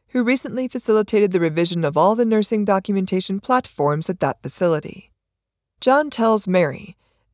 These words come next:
that Doctor F's recommended perioperative nurse does not need to be included on the team because the nurse informaticist at the other facility has more E H R experience.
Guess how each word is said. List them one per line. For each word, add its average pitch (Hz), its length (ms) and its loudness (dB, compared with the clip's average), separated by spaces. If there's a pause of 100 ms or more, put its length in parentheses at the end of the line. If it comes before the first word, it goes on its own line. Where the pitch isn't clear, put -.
that 185 100 -4
Doctor 233 400 2
F's 214 300 -2
recommended 202 580 0
perioperative 180 540 0
nurse 185 400 -2
does 165 220 -8
not 175 340 0
need 220 180 -2
to 214 60 -4
be 208 160 0
included 196 400 0
on 185 140 2
the 190 80 0
team 190 480 -4 (540)
because 175 340 0
the 170 100 -2
nurse 165 260 2
informaticist 160 800 -2
at 156 100 -10
the 156 120 0
other 139 160 2
facility 165 720 0 (360)
has 147 260 -6
more 185 280 4
E 185 200 0
H 185 200 0
R 165 160 4
experience. - 880 -4